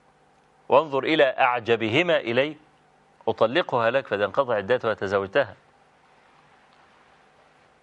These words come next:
فقال له عبد الرحمن: "بارك الله لك في أهلك ومالك، ولكن دلني على السوق". بقدر إكباري لسماحة سعد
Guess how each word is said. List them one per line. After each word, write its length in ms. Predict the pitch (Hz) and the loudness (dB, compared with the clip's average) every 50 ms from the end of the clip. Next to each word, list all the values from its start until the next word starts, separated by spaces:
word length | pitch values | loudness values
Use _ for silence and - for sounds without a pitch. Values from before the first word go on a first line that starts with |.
| _ _ _ _ _ _ _ | _ _ _ _ _ _ _
فقال 460 | - 117 113 - 165 170 160 151 147 | -2 -2 0 2 2 2 2 2 0
له 200 | 151 151 139 135 | 0 0 0 0
عبد 160 | 120 113 98 107 | -2 -2 -2 -2
الرحمن: 560 | 98 107 101 - 113 117 120 120 117 113 - - _ _ _ _ - _ _ _ _ - | -2 -2 -2 -2 0 0 0 0 -2 -4 -10 -16 _ _ _ _ -20 _ _ _ _ 0
"بارك 420 | 113 143 151 151 139 127 110 - | 2 4 4 4 0 -4 -6 -6
الله 380 | 113 113 127 139 127 107 107 110 | -2 0 0 0 0 0 0 0
لك 240 | 123 120 - - | 0 -2 -2 -4
في 260 | 98 - 113 104 95 113 | -8 -8 -6 -2 -2 -2
أهلك 300 | 113 110 101 92 - - | -2 -2 -6 -6 -4 -4
ومالك، 440 | 90 87 87 87 80 73 65 - - - - _ _ _ _ _ _ _ _ _ _ - | -4 -4 -4 -6 -8 -10 -10 -14 -20 -20 -20 _ _ _ _ _ _ _ _ _ _ 0
ولكن 500 | 110 131 156 175 175 - 147 127 113 101 | 2 2 4 2 0 -2 -6 -8 -6 -4
دلني 540 | 113 110 107 110 123 147 156 156 147 135 | -4 -2 0 2 2 2 0 0 -2 0
على 220 | 120 101 123 123 113 | 0 0 0 -2 -4
السوق". 380 | 95 - - - 104 80 - - _ _ - - _ _ _ _ _ _ _ _ _ _ _ _ _ _ _ _ _ _ _ _ _ _ _ _ _ _ _ _ _ _ _ _ _ _ _ _ _ _ _ _ _ - | -8 -10 -12 -12 -12 -12 -12 -16 _ _ -18 -18 _ _ _ _ _ _ _ _ _ _ _ _ _ _ _ _ _ _ _ _ _ _ _ _ _ _ _ _ _ _ _ _ _ _ _ _ _ _ _ _ _ -2
بقدر 540 | 113 117 - - 214 190 175 175 160 - 147 | -2 2 4 4 4 4 0 -2 -4 -4 -4
إكباري 560 | - - 135 160 165 151 139 113 92 80 - - _ _ _ _ _ _ | -2 0 2 2 2 2 0 -4 -8 -10 -12 -16 _ _ _ _ _ _
لسماحة 760 | 101 110 127 127 - - 135 131 165 196 214 185 - 175 156 - 156 | -6 -4 -4 0 2 2 2 4 4 2 0 0 0 -2 -2 -2 -4
سعد 340 | 139 - 165 151 143 139 | 0 2 2 2 2 -2